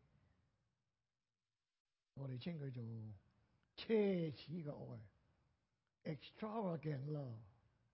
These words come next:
love，extravagant love，爆棚嘅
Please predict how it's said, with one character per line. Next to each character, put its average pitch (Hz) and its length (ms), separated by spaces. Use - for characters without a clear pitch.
love，extravagant 147 1200
love， 135 340
爆 175 520
棚 135 300
嘅 160 60